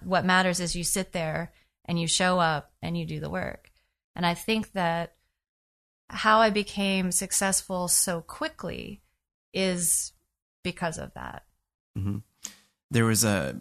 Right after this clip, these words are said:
Speaker 2: one of my other podcasts with, um, Jeff Barch. He was the, um, head editor of American Ninja Warrior. And he, he had this other quote where it was about quantity versus quality. And he, these, these pottery students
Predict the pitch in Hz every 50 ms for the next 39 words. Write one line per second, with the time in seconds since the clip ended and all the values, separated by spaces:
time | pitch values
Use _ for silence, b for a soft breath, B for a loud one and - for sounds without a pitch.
0 | - - - 120 123 117 107 107 104 101 104 98 - 98 95 92 - 104 92 87
1 | 95 - - - 90 90 92 - 98 92 90 95 - 127 131 - - 101 - -
2 | - 82 82 - - - - - - 107 98 95 95 104 95 90 85 58 - -
3 | - 87 82 67 64 69 - - - - 160 160 156 160 _ - - 107 104 123
4 | 107 104 101 101 104 95 107 101 98 95 95 - - 98 95 95 92 92 71 -
5 | - - - 104 107 101 98 - 101 92 92 90 87 92 80 76 67 78 123 135
6 | - - 104 107 104 104 104 104 101 101 107 107 110 107 101 87 98 b b b
7 | b b b b _ _ _ _ _ _ _ _ - - 123 107 101 104 98 -
8 | - - - - 107 101 98 95 - - - 107 98 95 95 - - 104 104 101
9 | 98 98 95 - 101 98 95 92 98 - 98 92 87 - - - - - - -
10 | - 117 110 - - - 107 92 101 98 92 95 90 - - 95 95 101 107 120
11 | 120 117 - - - - - 107 104 101 101 98 98 - - - - - 104 -
12 | - - 107 - 107 101 101 95 87 82 - - - - 98 101 98 - - 135
13 | 135 131 113 98 - - 113 101 98 95 95 - - - - -